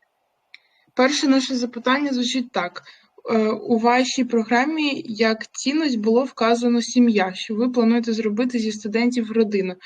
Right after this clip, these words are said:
Розкажіть, будь ласка, про це більш детальніше, що ви вкладаєте у це поняття і що ви плануєте робити, щоб, е,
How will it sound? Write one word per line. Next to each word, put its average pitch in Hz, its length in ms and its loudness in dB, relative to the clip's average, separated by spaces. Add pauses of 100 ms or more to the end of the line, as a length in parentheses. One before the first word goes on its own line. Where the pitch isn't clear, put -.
(280)
Розкажіть, 254 460 2
будь 285 140 0
ласка, 254 360 2
про 240 140 0
це 247 160 0
більш 247 260 2
детальніше, 247 640 0
що 240 260 4
ви 247 60 6
вкладаєте 233 640 0
у 226 60 4
це 240 180 -2
поняття 233 580 0 (440)
і 226 200 2
що 233 220 2
ви 240 100 4
плануєте 240 460 4
робити, 240 400 0
щоб, 220 360 -4
е, 208 180 -4